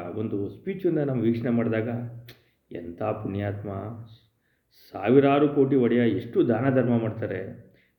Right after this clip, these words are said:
ಶಿಕ್ಷಣದ ಮಕ್ಳುಗಳಿಗೆ, ಬಡವ್ರ ಮಕ್ಳಿಗೆ ಎಷ್ಟು ಇದು ಮಾಡ್ತಾರೆ. ಅದೇ ಒಬ್ಬ ಹನುಮಂತು ಅಂತಕ್ಕಂಥ ಒಬ್ಬ ವ್ಯಕ್ತಿ ಗೆದ್ದಾಗ Bigg Boss-ನಲ್ಲಿ ಅವ್ರಿಗೆ ಕೊಡ್ತಕ್ಕಂಥ ಉಡುಗೊರೆಯನ್ನು ಕೊಟ್ಟದ್ದು, ಆಮೇಲೆ ಹಲವು ಹಾಡುಗಳನ್ನ ಕೇಳಿ ಅವರೇ ಸಹ ಸ್ವತಃ ಭಾವನಾತ್ಮಕವಾಗಿ ಭಾವುಕರಾಗಿ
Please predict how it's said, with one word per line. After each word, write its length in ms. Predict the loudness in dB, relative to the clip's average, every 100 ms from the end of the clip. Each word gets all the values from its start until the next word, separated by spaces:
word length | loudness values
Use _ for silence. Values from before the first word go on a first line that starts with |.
| -6
ಶಿಕ್ಷಣದ 400 | -6 -2 0 0
ಮಕ್ಳುಗಳಿಗೆ, 640 | 0 -2 0 4 4 2
ಬಡವ್ರ 320 | -2 0 2
ಮಕ್ಳಿಗೆ 360 | 2 0 0 0
ಎಷ್ಟು 220 | -2 -6
ಇದು 120 | -6
ಮಾಡ್ತಾರೆ. 720 | -8 -8 -10 -10 -10 -12 -16 -20 _ _ _ _ -2
ಅದೇ 160 | 4
ಒಬ್ಬ 240 | 6 6 2 0 -2 -8 -18 -20 _ -2
ಹನುಮಂತು 380 | 0 0 0 0
ಅಂತಕ್ಕಂಥ 360 | 2 2 2
ಒಬ್ಬ 140 | 2 4
ವ್ಯಕ್ತಿ 360 | 4 4 4
ಗೆದ್ದಾಗ 560 | 4 4 4 4 4 2 0 -4 -8 -2
Bigg 180 | 0 2
Boss-ನಲ್ಲಿ 580 | 2 2 0 0 0
ಅವ್ರಿಗೆ 320 | -2 0 0 -2
ಕೊಡ್ತಕ್ಕಂಥ 560 | -4 -2 -2 -2 -2
ಉಡುಗೊರೆಯನ್ನು 520 | 0 2 4 4 2
ಕೊಟ್ಟದ್ದು, 680 | 0 -2 -4 -6 -6 -8 -12 _ _ _ _ _ _
ಆಮೇಲೆ 500 | -4 4 6 6 2 -2 -10 -18 -20 _ -4
ಹಲವು 240 | 4 4 4
ಹಾಡುಗಳನ್ನ 640 | 2 2 4 2 2 0
ಕೇಳಿ 320 | 4 6 6
ಅವರೇ 360 | 2 2 4 2
ಸಹ 240 | 0 0 0 -2 -4 -10 -16 -20 _
ಸ್ವತಃ 300 | -10 -2 0
ಭಾವನಾತ್ಮಕವಾಗಿ 1400 | 2 2 0 2 0 -2 -4 -2 2 2 4 4 4 2 0
ಭಾವುಕರಾಗಿ 840 | 2 2 4 2 2 4 2